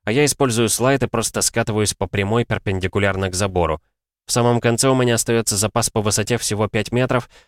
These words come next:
но этого хватает, чтобы доехать до переулка и по-быстрому спрятать золотой рюкзак под землей.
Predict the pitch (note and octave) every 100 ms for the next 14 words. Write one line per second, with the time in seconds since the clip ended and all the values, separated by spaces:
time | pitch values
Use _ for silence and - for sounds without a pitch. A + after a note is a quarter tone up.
0 | _ A#2 C3+ C#3 B2+ B2+ D3 D3+ B2+ -
1 | A#2 A2+ A#2 A2+ A2 G2 G#2 G2+ A#2 C3
2 | A#2+ G2+ F#2+ F2+ A2 - G#2+ F#2+ - G#2
3 | G#2 G2+ F2+ F#2 F2+ G2+ F#2 E2 E2+ -
4 | F2+ D#2+ E2+ E2 D#2